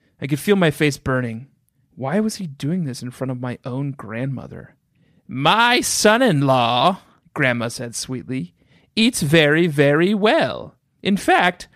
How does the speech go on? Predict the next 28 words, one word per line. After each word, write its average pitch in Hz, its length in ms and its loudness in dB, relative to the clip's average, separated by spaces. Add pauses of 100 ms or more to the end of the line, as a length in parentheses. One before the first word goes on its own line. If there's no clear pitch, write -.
(140)
judging 370 340 2
from 214 220 2
that 185 180 4
little 185 320 4
belly 170 480 2
of 131 140 -2
yours, 120 680 -2
you 247 300 2
could 170 180 0
take 160 200 2
a 165 40 0
tip - 340 -2
from 123 260 -6
him." 107 460 -12 (420)
The 143 80 -2
whole 180 200 4
table 160 300 0
cracked 127 400 -6
up. 107 240 -12 (200)
Mister 151 240 -6
Schaefer 139 280 -4
smiled 127 360 -8
sheepishly 117 500 -16
and 107 120 -16
dug 104 220 -14
into 101 180 -16
his 101 200 -16
lunch. - 360 -16